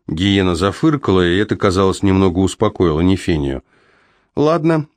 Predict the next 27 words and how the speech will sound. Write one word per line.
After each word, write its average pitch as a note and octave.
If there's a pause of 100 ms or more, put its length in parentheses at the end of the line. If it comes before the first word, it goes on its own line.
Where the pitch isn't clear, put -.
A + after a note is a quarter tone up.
передай, C#3
что -
я C3+
буду C#3+
здороваться B2+
с -
ним C3+
так F2+
же, E2
если E2+
он F#2
не...» F2+ (680)
«Прежде A#2
чем C3
вы A2+
сцепитесь, — -
устало F2+
сказала F2+
Фериус, — E2+ (440)
примите B2
во A2
внимание, G2+
что G2
у G2
меня G#2
мало G#2
лекарств, -